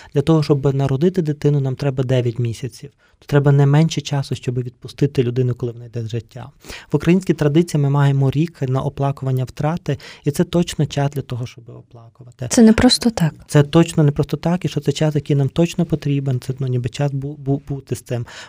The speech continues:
Speaker 1: Ось, але знову ж таки, є дуже різні пережиття втрати. Коли помирає ваша маленька дитина,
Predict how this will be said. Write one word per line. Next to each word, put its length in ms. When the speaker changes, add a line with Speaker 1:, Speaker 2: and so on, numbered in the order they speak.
Speaker 1:
Ось, 200
але 240
знову 300
ж 80
таки, 360
є 140
дуже 300
різні 260
пережиття 420
втрати. 360
Коли 180
помирає 640
ваша 260
маленька 400
дитина, 440